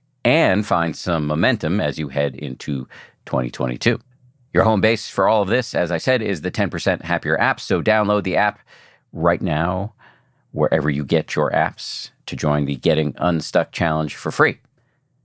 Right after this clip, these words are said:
One last brief note before we get into the conversation about boundaries with Nedra Tawwab. The interview does include brief references to sensitive subjects such as sexuality,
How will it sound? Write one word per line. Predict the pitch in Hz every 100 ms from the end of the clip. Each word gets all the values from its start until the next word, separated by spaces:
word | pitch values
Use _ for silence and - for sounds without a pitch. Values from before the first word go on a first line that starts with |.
| _ _ _ _ _
One | 98 117 147
last | 143 -
brief | 151 139
note | 147 160
before | 107 123
we | 110
get | 92 104
into | 87 90
the | 87
conversation | 104 92 87 87 85
about | 78 73 -
boundaries | 101 98 92 92 80
with | 76
Nedra | 80 78 76 73
Tawwab. | - 78 87 87 85 - - - _
The | 98
interview | 104 98 95
does | 80 110 110
include | 95 - 117 107 92 87 _ _ _ -
brief | 101 -
references | 87 - 78 87 80
to | -
sensitive | - 90 80 76 73 -
subjects | 95 80 85 78
such | 101 82
as | 78
sexuality, | - 82 - 87 107 107 98 90